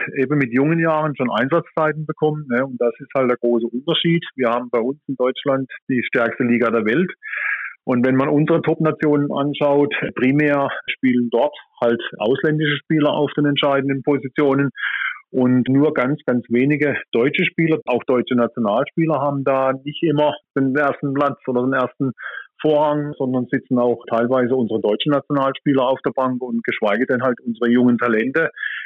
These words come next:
dass sie Woche für Woche eben ihre Leistungen abrufen dürfen oder können, wenn's drauf ankommt in Spielen. Und da, glaube ich, sehe ich einen ganz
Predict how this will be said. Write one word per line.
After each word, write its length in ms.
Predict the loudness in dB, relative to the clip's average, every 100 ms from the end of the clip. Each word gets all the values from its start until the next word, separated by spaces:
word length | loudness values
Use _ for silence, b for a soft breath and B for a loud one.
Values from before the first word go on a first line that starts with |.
| B
dass 160 | -2 0
sie 140 | 2
Woche 280 | 2 2 2
für 100 | 0
Woche 320 | 2 2 2 0
eben 360 | 0 0 -2
ihre 160 | 0 0
Leistungen 800 | 2 0 0 0 2 0 -4 -8 -8
abrufen 540 | -4 -2 2 2 2
dürfen 380 | 2 0 2 2
oder 240 | 2 0 0
können, 500 | 0 2 2 2 2
wenn's 220 | 0 -2 -2
drauf 180 | -2 0
ankommt 400 | -2 -2 -2 -4
in 100 | -8
Spielen. 420 | -4 0 0 0
Und 180 | 0 0
da, 220 | 0 0
glaube 300 | 0 0 0
ich, 60 | -2 -4
sehe 160 | 0 0
ich 40 |
einen 100 | 0
ganz 200 | 0 0